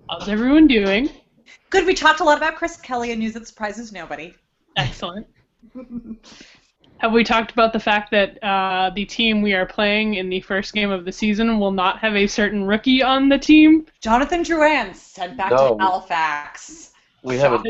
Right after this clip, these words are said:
Speaker 2: of the
Speaker 1: I
Speaker 2: world.
Speaker 1: wanna talk about that and how I'm trying to now plan a trip to Halifax and it's freaking impossible.
Speaker 2: It's
Speaker 3: Yeah, it gets
Speaker 2: tough.
Speaker 3: expensive.
Speaker 1: Yeah.
Speaker 2: Anyway, since Jonathan Drouin is off the table as a Calder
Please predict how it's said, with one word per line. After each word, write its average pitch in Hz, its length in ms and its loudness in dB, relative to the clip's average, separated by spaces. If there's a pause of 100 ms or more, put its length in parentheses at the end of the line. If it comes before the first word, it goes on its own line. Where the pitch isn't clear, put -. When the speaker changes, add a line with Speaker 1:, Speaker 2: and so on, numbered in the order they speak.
Speaker 2:
of 233 60 -16
the - 80 -16
Speaker 1:
I 240 60 -4
Speaker 2:
world. 240 100 -2
Speaker 1:
wanna 254 220 2
talk 226 240 -2
about 214 260 2
that 196 260 0
and 185 140 -8
how 202 260 2
I'm 190 220 -2
trying 202 360 -2
to 196 80 -10
now 185 200 -4
plan 190 240 -6
a 185 60 -4
trip 277 240 -2
to - 80 -12
Halifax 208 520 -2
and 208 120 -8
it's - 200 -14 (280)
freaking 220 380 -2
impossible. 175 640 -6 (1080)
Speaker 2:
It's - 160 -10
Speaker 3:
Yeah, 110 120 4
it 127 100 -2
gets 156 160 -6
Speaker 2:
tough. 110 120 -16
Speaker 3:
expensive. 107 420 -12 (720)
Speaker 1:
Yeah. - 140 -6 (880)
Speaker 2:
Anyway, 392 240 0
since 294 180 -2
Jonathan 311 300 -2
Drouin 269 320 -4
is 233 100 -8
off 233 120 0
the - 60 -20
table 247 260 -8
as 180 80 -14
a 175 40 -10
Calder 233 440 -4